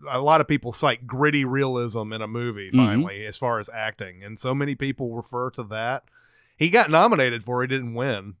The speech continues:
Speaker 1: For
Speaker 2: Re-, so he did win for On the Waterfront,
Speaker 1: He
Speaker 2: right?
Speaker 1: did, and
Speaker 2: Yeah.
Speaker 1: he won for, uh, Godfather.
Speaker 2: God, man, On the Waterfront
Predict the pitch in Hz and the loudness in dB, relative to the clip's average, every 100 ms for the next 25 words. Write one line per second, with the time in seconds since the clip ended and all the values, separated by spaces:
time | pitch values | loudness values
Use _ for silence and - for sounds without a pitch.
0 | _ _ - 117 104 104 101 _ - 117 | _ _ -10 -6 -6 -8 -12 _ -4 -2
1 | 123 _ 147 143 165 143 190 165 190 180 | -2 _ -6 0 4 4 4 2 2 2
2 | 143 123 113 104 107 104 - 82 - 101 | 4 2 2 2 2 0 -2 -8 0 2
3 | 110 180 143 117 117 110 104 151 147 143 | 6 6 6 4 2 2 2 2 2 0
4 | - 139 139 131 123 117 127 120 113 104 | 0 0 0 0 0 0 0 0 0 -6
5 | 95 101 - 107 113 95 107 98 98 113 | -10 -14 -10 -6 -6 -8 -10 -4 -4 0
6 | 151 165 113 123 139 - 156 151 135 | 2 4 4 2 0 2 2 2 -2